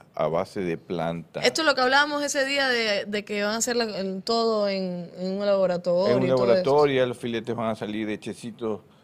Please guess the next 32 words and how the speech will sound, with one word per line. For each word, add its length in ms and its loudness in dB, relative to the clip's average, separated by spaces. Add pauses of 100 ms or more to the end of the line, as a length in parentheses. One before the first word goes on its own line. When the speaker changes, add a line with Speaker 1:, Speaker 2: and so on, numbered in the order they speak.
(140)
Speaker 1:
de 80 -4
acuerdo 280 0
al 80 -4
tamaño 360 -4
que 80 -14
se 140 -6
Speaker 2:
Sin 40 -2
Speaker 1:
requiere 200 2
en 80 4
el 60 6
Speaker 2:
utilizar 260 4
Speaker 1:
plato. 120 10
Speaker 2:
animalitos 680 2
ni 100 -6
nada 160 -6
de 20 -6
eso. 80 -4
Speaker 1:
Nada, 320 6
sin 340 -10
pescar, 540 4
ni 320 -4
siquiera 480 -2
hacer, 220 -6
eh, 640 -4 (240)
cultivo 420 -2
de 80 0
camarón, 400 0
por 140 -4
ejemplo, 360 -6
cultivo 340 -6
del 120 -4
salmón. 420 -4